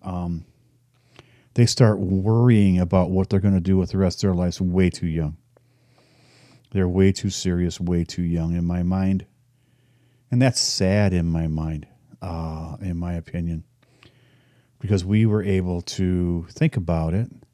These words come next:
but not be rushed. At least I wasn't.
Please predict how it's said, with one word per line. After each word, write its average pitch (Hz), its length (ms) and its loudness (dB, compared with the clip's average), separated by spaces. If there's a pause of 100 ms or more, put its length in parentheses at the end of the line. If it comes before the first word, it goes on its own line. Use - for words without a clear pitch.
(720)
but 107 100 0
not 104 280 2
be 101 140 0
rushed. 85 800 -4 (800)
At 110 60 -6
least 113 300 0
I 98 200 -2
wasn't. 85 440 -6